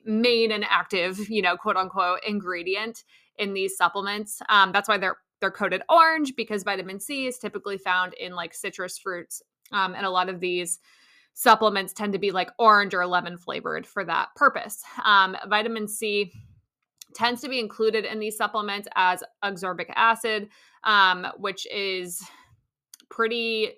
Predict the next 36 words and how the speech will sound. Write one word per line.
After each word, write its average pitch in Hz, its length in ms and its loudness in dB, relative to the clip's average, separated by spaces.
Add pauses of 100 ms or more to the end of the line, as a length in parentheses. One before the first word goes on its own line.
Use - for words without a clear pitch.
I, 208 160 -4
it's, - 340 -12
it, 214 180 -4
like, 190 160 -4
tastes 202 420 -4
citrusy. 240 600 -6 (380)
Um, 226 380 2
but 294 280 6
I 233 80 0
do 277 200 -4
also 240 360 2
<laughs> - 280 -4
want 294 180 4
to 269 120 -2
note 220 380 0
that 202 180 6
really 233 380 -2
high 196 300 2
doses 190 500 -4
of 190 160 -8
a-, 190 200 -6 (200)
ascorbic 185 560 -4
acid 214 480 0 (600)
can 349 220 2
cause 254 340 6
G 214 140 0
I 185 140 6
distress. 247 600 0
Um, 190 460 0 (160)
I 220 80 -2
had 233 180 -2
one 196 220 -2
client 190 520 -4
who 214 120 -6
was 196 180 -6
taking 185 640 -8